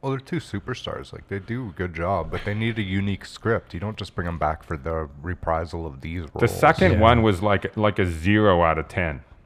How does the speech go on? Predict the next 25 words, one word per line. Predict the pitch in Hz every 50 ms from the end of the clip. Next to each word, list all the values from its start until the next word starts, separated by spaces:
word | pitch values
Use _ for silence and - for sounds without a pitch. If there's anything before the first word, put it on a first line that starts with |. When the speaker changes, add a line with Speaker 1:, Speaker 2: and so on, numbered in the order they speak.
| -
Speaker 1:
Yeah. | 98 95
Speaker 3:
Like, | 87 85 87 -
couldn't | 247 262 277
you | 277
have | 254 196
got | 202 208 196 -
these | 202 185 156
guys | - 160 151 156 147 -
back | - 123 131 131
together | - 123 120 120 117 120 120
to | - -
do | 107 113 113 113 - -
a | 110
movie, | 104 101 104 104 101 98 104 98 101 104 104 _ _ _ _ _ _ - - _ _ _ _ -
a | 107
comedy, | - - 120 104 98 98 104 101 101 101 107 107 -
and | 101 101 95
not | 95 92 98 98 92
have | 107 117
it | 117 110
be | - 107
a | 98
fucking | - - - - 139 135 - - 156 143 135
sequel? | - - - 117 113 - 110 92 87 90 92 - _ _ _ - _ _ _ _ - - -
Speaker 1:
No. | 98 98 104 123 117 82